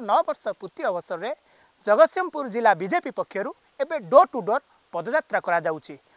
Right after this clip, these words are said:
ମୋଦିଜୀଙ୍କର ଯେଉଁ ଗରିବ କଲ୍ୟାଣ ଯୋଜନାଗୁଡ଼ିକ ଅଛି, ସେଇ ଯୋଜନାଗୁଡ଼ିକ ସାଧାରଣ ଲୋକଙ୍କ ପାଖରେ ପହଞ୍ଚଉଛନ୍ତି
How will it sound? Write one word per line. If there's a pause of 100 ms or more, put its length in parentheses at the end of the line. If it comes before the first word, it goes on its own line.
(180)
ମୋଦିଜୀଙ୍କର
ଯେଉଁ
ଗରିବ
କଲ୍ୟାଣ
ଯୋଜନାଗୁଡ଼ିକ
ଅଛି, (260)
ସେଇ
ଯୋଜନାଗୁଡ଼ିକ (360)
ସାଧାରଣ
ଲୋକଙ୍କ
ପାଖରେ
ପହଞ୍ଚଉଛନ୍ତି